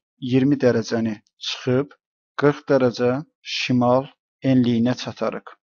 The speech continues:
Qırx dərəcə şimal enliyinə yay gündönümündə günəşin düşmə bucağını hesablayaq. H bərabərdir doxsan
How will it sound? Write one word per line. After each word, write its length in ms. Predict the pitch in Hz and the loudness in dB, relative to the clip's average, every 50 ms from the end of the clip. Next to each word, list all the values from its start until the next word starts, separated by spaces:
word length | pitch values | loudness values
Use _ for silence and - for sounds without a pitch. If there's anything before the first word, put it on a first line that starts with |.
| _ _ - | _ _ 0
Qırx 240 | - 214 202 - | 0 0 2 4
dərəcə 320 | - 156 135 123 117 120 110 | 6 6 6 6 4 2 -2
şimal 360 | - - 135 131 131 135 - | -2 0 0 2 2 2 0
enliyinə 600 | 127 123 120 117 113 113 113 113 113 120 127 147 180 - _ _ _ _ _ _ - | 0 0 0 0 0 0 0 0 0 0 0 -2 -2 -6 _ _ _ _ _ _ -6
yay 380 | 135 123 151 170 196 180 135 113 - - | 2 6 8 10 10 8 6 4 0 2
gündönümündə 760 | 135 131 127 113 123 120 120 117 117 117 113 104 120 131 151 170 - _ _ _ - | 2 2 4 4 2 2 4 4 4 2 2 2 2 2 2 2 0 _ _ _ 0
günəşin 400 | 131 131 127 113 - - 175 147 | 2 4 4 2 2 -2 -4 -6
düşmə 320 | - - - - 143 139 127 | -6 -6 -2 0 0 0 0
bucağını 540 | 120 - 123 117 110 - 110 110 123 156 170 _ _ - | -2 -4 -4 -4 -4 -4 -6 -4 -4 -6 -6 _ _ -12
hesablayaq. 720 | 143 - - 139 120 107 107 107 110 110 110 - - - | -8 -2 0 0 0 -2 -4 -8 -8 -8 -8 -12 -18 -20
H 260 | - - - 131 127 110 - - - - _ _ _ _ - | -8 -2 2 2 2 2 0 -4 -10 -14 _ _ _ _ -4
bərabərdir 840 | - 120 113 113 110 110 107 113 113 113 117 120 127 151 147 160 - _ _ _ _ - | -2 -2 0 0 0 0 0 -2 -2 -2 -2 -4 -4 -6 -8 -8 -8 _ _ _ _ -4
doxsan 600 | 127 117 - - - - 127 123 120 110 98 | -4 -4 -4 -6 -8 -4 -2 -2 -2 -4 -6